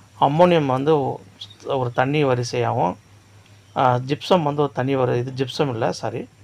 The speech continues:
எஸ் எஸ் பி வந்து ஒரு தனி வரிசையாகவும், அம்மோனியம் சல்ஃபேட்டும், ஆ, சிங்கிள் சூப்பர் பாஸ்பேட்டும் ரெண்டுமே கலந்து ஒரு வரிசையாகவும் நான் வச்சுருந்தேன்.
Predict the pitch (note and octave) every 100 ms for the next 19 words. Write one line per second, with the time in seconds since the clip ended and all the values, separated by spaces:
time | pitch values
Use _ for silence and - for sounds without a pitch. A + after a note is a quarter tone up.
0 | - - B2+ F#3 - - B2 C3 D#3 C3+
1 | B2 C#3 B2+ A#2+ A#2 A2+ A2 A#2 E3+ G3+
2 | - - - - - - C3+ D3 F#3+ F#3+
3 | E3 C3+ C#3 B2 B2+ B2 F#3+ A#3+ - -
4 | - - - - - C#3+ C3+ B2+ B2+ F3
5 | F#3 D3 C#3 C3 B2+ A#2+ A#2+ B2 C3 C3+
6 | C#3+ E3 F3+ - C#3 E3+ E3+ B2+ B2+ B2
7 | C#3+ C#3+ A#2+ A#2 A2+ A2 D#3